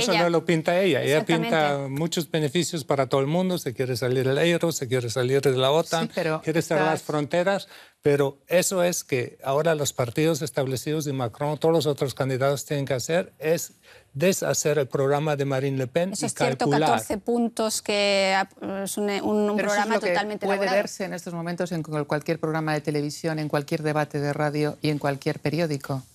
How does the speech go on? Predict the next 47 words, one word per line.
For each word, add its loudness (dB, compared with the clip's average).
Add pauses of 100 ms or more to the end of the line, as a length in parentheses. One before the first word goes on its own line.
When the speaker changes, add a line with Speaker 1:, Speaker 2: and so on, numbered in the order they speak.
(260)
Speaker 3:
O -20
sea, 0
se -6
está 0
viendo -2
claramente 0
que -4
si -4
ella 0
lleva 0
a -4
cabo -4
su -8
programa, -2 (460)
volver 2
al 0
franco -4
supondría 0
para 0
el -2 (100)
bolsillo 0
medio 2
de 0
un 0
francés -2
un -2
veinte 0
por -2
ciento -2 (220)
de 0
pérdidas. 0
Speaker 2:
Pero -2
todos -4
esos, -4
pero -4
todas 2
Speaker 3:
Mm. 0
Speaker 2:
esas, -6
em, 0
esos -2
pronósticos 0
se -2
hicieron -4
también -2
con 0
el 0
Brexit. -6